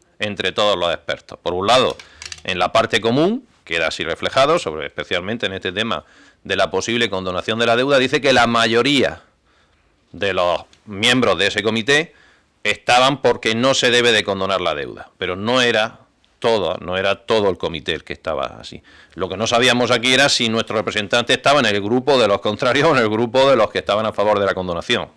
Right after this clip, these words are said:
Afortunadamente, parece ser que estuvo en el grupo de los que estaban a favor de la condonación. Pero con ese informe no se puede hacer,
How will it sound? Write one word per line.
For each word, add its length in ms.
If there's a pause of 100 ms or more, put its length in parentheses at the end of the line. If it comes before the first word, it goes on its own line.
Afortunadamente, 840
parece 340
ser 240
que 100
estuvo 300
en 60
el 80
grupo 300
de 60
los 100
que 60
estaban 340 (500)
a 140
favor 300
de 80
la 140
condonación. 580 (500)
Pero 400
con 200
ese 320
informe 600
no 240
se 180
puede 240
hacer, 360